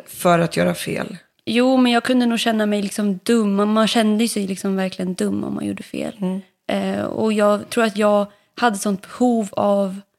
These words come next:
Speaker 2: att få, liksom, kärlek och bekräftelse. Så jag valde nog ofta att göra rätt så att jag fick det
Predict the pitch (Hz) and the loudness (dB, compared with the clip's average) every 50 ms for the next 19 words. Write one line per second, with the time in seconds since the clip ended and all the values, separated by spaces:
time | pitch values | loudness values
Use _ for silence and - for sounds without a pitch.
0 | _ _ _ _ - 214 202 - - - 214 214 202 202 202 196 196 196 - - | _ _ _ _ -6 -6 -6 -6 -6 -6 -4 -2 0 0 0 0 -2 -4 -6 -4
1 | 202 196 196 202 202 - - 214 202 196 196 202 - 196 185 196 - - 233 208 | -4 -4 -4 -4 -4 -2 -2 -2 -2 -2 -4 -4 -4 -4 -6 -4 -4 -4 -6 -6
2 | - - - - - 196 196 - 202 202 202 202 202 208 202 - _ _ _ _ | -8 -10 -12 -10 -8 -8 -8 -4 -2 0 2 2 2 0 -2 -6 _ _ _ _
3 | - 202 202 226 214 196 196 190 226 220 208 190 190 185 - - - - - 202 | -6 0 2 2 4 2 2 2 2 2 2 0 0 -2 -6 -8 -10 -8 -6 -6
4 | 196 196 - - 196 _ _ - - - - - - 214 208 202 196 185 196 190 | -6 -6 -8 -10 -12 _ _ -16 -16 -16 -12 -8 -6 -4 -2 -2 -2 -2 -4 -8
5 | 190 - - 208 190 185 - 202 190 190 185 185 202 _ _ _ _ _ _ - | -8 -10 -10 -10 -10 -8 -6 -6 -6 -6 -8 -10 -14 _ _ _ _ _ _ -10
6 | 196 - - - | -10 -8 -8 -10